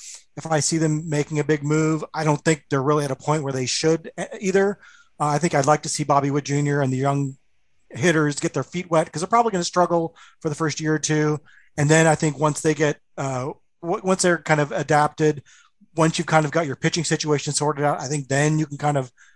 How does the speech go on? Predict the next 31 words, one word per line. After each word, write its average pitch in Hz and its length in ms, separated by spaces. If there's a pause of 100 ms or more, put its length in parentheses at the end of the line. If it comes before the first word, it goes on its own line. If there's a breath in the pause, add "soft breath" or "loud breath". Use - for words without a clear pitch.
(120 soft breath)
make 143 200
a 143 40
splash 139 480
if 139 80
that's 147 260
what 151 80
they 139 460
feel 151 140
like 131 120
they, 131 280
they, 139 180
they, 160 240
they, 165 100
they're 156 160
gonna 143 160
do. 156 400 (400 loud breath)
Then, 202 320
you 160 60
know, 135 120
that's 175 300
the - 120
point. 151 360 (100)
'Cause - 180
you 226 100
remember 208 300 (360 soft breath)
when 214 80
they 233 80
got 240 140
James 175 220
Shields, 196 360
like, 139 220